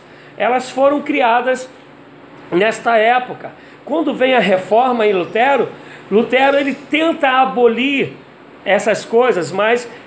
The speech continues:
ele não consegue abolir tudo. E aí depois vem a Contra-Reforma, onde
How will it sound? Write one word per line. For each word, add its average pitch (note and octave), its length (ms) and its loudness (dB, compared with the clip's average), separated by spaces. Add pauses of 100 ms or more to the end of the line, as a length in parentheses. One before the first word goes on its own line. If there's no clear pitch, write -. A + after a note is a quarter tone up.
ele B3 180 0
não D4+ 160 -2
consegue C4+ 720 0
abolir G3+ 400 -2 (100)
tudo. F#3 460 -2
E G3+ 80 0
aí A#3+ 180 2
depois B3 380 -4
vem B3+ 220 -2 (340)
a A#3 80 -4
Contra-Reforma, A#3 960 2
onde A#3+ 520 2